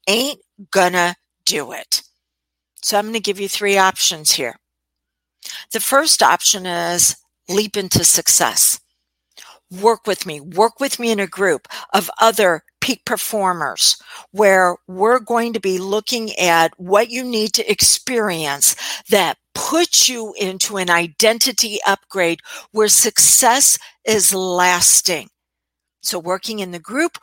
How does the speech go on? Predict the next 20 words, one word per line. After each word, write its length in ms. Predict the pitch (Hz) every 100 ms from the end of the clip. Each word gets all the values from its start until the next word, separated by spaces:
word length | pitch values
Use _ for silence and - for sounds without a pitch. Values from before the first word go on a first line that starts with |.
| - _
working 640 | 185 180 190 220 - 208 190
with 220 | 185 -
me 300 | 185 165 160 _ _
privately. 800 | - 165 160 151 - 147 113 - _ _ _ _ _ _ _ _ _ _ _ _ _ _ _ -
You 140 | 165 160
can 180 | 180
find 280 | 160 170 170
the 40 | 175
information 640 | 170 180 175 175 - 170
out 160 | 170 175
on 200 | 175 175
that 240 | 190 233
at 160 | 214 156
drew 320 | 196 175 196
dawn 280 | 202 185 185
ferguson 560 | 190 180 190 - 214
dot 300 | 196 170 -
com 340 | - 185 214 - - - -
forward 420 | - 185 175 175
slash 540 | - 185 165 180 -